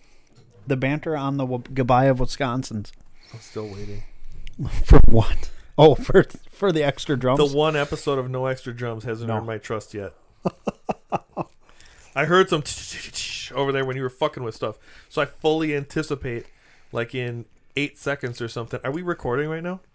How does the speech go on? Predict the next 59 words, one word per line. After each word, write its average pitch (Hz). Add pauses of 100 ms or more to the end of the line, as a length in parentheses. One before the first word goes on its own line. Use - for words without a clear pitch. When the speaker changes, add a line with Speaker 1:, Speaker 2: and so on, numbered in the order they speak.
Speaker 1:
Yeah, 190
we're 131
recording. 110
Speaker 2:
Okay, 127
I 113
just 127
looked 175
at 170
the 151
thing 160
and 139
it 131
doesn't 147
look 143
like 139
it's 120
moving. 123 (1080)
Speaker 1:
How 139
about 135
this? 139 (560)
How 135
about 135
I'll 120
be 156
over 170
here? 151 (100)
Speaker 2:
Yeah. 151 (640)
Speaker 1:
And 135
you'll 135
be 143
over 131
there. 117
Speaker 2:
Okay, 185
but 147
I've 160
done 165
that 170 (140)
every 156
episode 156
ever, 135
and 127
that's 131
happened, 143
like, 123
three 143
Speaker 1:
'Cause 160
Speaker 2:
different 160
Speaker 1:
it's 123
zoomed 156
Speaker 2:
times -
Speaker 1:
out. 147
Speaker 2:
where 127
you 127
haven't 127
reco-, 117
oh, 120
Speaker 1:
You 117
Speaker 2:
is -
that -